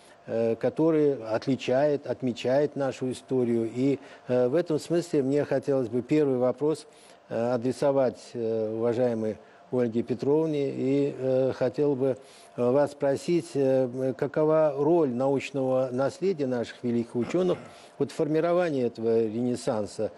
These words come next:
Что дал наш ренессанс, э, мировой культуре, мировой цивилизации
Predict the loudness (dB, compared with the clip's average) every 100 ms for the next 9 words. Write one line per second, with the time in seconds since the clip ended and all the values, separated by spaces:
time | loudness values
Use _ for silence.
0 | -12 -10 -8 -2 2 4 2 -2 0 2
1 | 2 2 0 0 -2 -4 -4 -2 -2 -2
2 | -4 -2 2 4 4 2 2 2 2 2
3 | -2 -4 0 2 2 2 2 2 0 -2
4 | -4 -4 -2 0 0 0 -2 -2